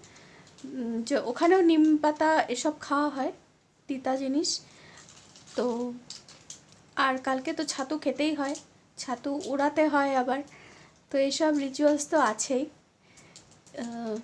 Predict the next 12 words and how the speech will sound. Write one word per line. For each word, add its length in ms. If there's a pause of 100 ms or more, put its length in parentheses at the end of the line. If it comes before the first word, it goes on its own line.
(300)
আগে 300
যখন 400
এগুলো 260
মানা 300
হতো 340 (160)
তখন 240
আমি 200 (120)
ভীষণই 300
এসব 280
নিয়ে 160
হাসাহাসি 480
করতাম। 380